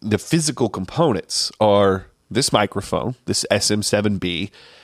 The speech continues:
uh, which is a Shure, by the way. It's a Shure S M seven B, my Mac laptop, which is highly portable. Um, and then I've got my Apollo Solo. And the, and the thing about this, and, and I guess my headphones too, um, which is status audio. I, I absolutely love these. They're not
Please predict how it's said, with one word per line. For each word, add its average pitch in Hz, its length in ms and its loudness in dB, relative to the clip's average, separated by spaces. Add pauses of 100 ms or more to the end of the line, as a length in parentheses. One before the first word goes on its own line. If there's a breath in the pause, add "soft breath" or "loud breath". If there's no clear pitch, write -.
(140 loud breath)
uh, 80 100 2
which 92 140 -2
is 98 140 0
a 104 60 -2
Shure, - 280 2
by 82 140 -2
the 71 80 -2
way. 85 160 2
It's - 140 -4
a - 20 -4
Shure 101 240 2
S 98 220 0
M 104 100 -4
seven 98 240 -2
B, 95 320 -2
my 95 260 2
Mac 101 360 0
laptop, 101 560 0
which 92 160 -6
is - 160 -6
highly 95 300 0
portable. 95 520 -2 (380 loud breath)
Um, 104 440 2
and 110 80 0
then 123 120 4
I've 131 60 0
got 139 120 2
my 120 60 2
Apollo 120 340 2
Solo. 117 420 2
And 110 140 0
the, - 140 -4
and 117 100 0
the 113 80 4
thing 170 340 0
about 151 220 2
this, - 160 2
and, 104 140 2
and 101 100 4
I 101 60 4
guess 95 180 -2
my 95 80 0
headphones - 460 -2
too, 85 260 0 (160)
um, 98 400 2 (220)
which - 180 0
is 95 180 -2
status 101 600 0
audio. 87 400 0
I, 87 160 0 (100)
I 98 100 4
absolutely 95 340 -2
love 95 240 0
these. 95 300 -2
They're 92 280 0
not 98 480 0